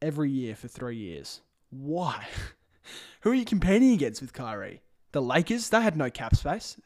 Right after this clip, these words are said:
You're competing against no one. It's, it's astounding to me they go do that.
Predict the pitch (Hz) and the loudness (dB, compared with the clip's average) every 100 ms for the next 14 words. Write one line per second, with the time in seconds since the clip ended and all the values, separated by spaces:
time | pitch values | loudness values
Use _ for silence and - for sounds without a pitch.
0 | - 165 185 202 226 220 196 147 151 202 | -4 -2 -2 -2 -2 -2 -2 -2 0 0
1 | 175 95 - 117 - 143 - - 143 - | 0 -4 -12 -14 -14 -14 -14 -12 -8 -6
2 | - 170 208 156 110 101 101 95 107 101 | -2 0 2 0 -4 -10 -8 -8 -10 -10
3 | 123 107 101 | -10 -10 -12